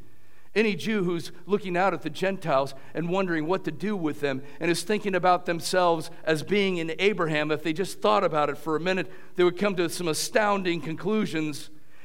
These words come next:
Abraham's faith was counted to him as righteousness before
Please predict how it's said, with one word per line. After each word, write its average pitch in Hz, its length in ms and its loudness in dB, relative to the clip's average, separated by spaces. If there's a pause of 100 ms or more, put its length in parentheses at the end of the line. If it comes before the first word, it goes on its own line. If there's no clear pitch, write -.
(100)
Abraham's 208 500 6
faith 214 360 6
was 175 160 -2
counted 202 480 0
to 165 120 -2
him 196 240 0
as 156 200 -2
righteousness 196 720 2 (300)
before 254 800 8